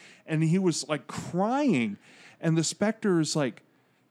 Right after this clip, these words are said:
"If you wanted her back, why didn't you just ask?" And he just materializes her unconscious form in his hands and hands it to her, and hands it, hands Supergirl to her, "Take care of your cousin Clark."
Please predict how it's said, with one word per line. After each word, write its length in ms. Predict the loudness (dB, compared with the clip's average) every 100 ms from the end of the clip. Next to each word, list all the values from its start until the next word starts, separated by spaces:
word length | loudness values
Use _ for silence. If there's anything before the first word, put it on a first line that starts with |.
| _ _
"If 220 | -10 -6
you 80 | -4
wanted 400 | -2 0 0 -2
her 120 | -4 -6
back, 320 | -4 -4 -4
why 160 | -6 -4
didn't 360 | -4 -2 -4 -4
you 100 | -6
just 340 | -4 -8 -6
ask?" 360 | -6 -4 -6 -10
And 140 | -10 -6
he 100 | -4
just 260 | -2 -2
materializes 1000 | -4 -6 -6 -6 -4 -2 -4 -4 -6 -8 -6
her 180 | -4
unconscious 580 | -4 -6 -6 -6 -6 -12
form 380 | -10 -6 -4 -4
in 100 | -4
his 180 | -6 -8
hands 720 | -6 -2 -2 -2 -6 -8 -16 _ _ _ _ _ _ _ -4
and 200 | -2 -2
hands 420 | -2 0 0 -2
it 160 | -8
to 240 | -8 -8 -8
her, 160 | -10 -8
and 180 | -6 -4
hands 500 | -4 -4 -4 -6 -10 _
it, 240 | -10 -8 -12 -20 -20 _
hands 300 | -4 -4 -2
Supergirl 680 | -2 -2 0 -2 0 -2 -2
to 140 | -4 -2
her, 160 | -4 _ _ _ -16
"Take 220 | -8 -8
care 240 | -4 -2 -2
of 120 | -4
your 100 | -14
cousin 420 | -12 -14 -12 -14 -16
Clark." 420 | -18 -18 -18